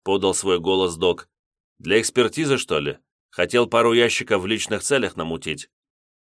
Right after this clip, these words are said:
«Я коньяк не пью, предпочитаю водку», отозвался Сурков. «Вить, ты сейчас серьёзно?» спросил я у младшего Сиротина. «Подозрение только на основании того, что они продают коньяк дешевле, чем надо?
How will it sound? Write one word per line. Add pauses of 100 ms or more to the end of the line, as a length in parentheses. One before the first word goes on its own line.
(120)
«Я
коньяк
не
пью, (380)
предпочитаю
водку», (240)
отозвался
Сурков. (760)
«Вить, (440)
ты
сейчас
серьёзно?» (340)
спросил
я
у
младшего
Сиротина. (480)
«Подозрение
только
на
основании
того,
что
они
продают
коньяк
дешевле,
чем
надо?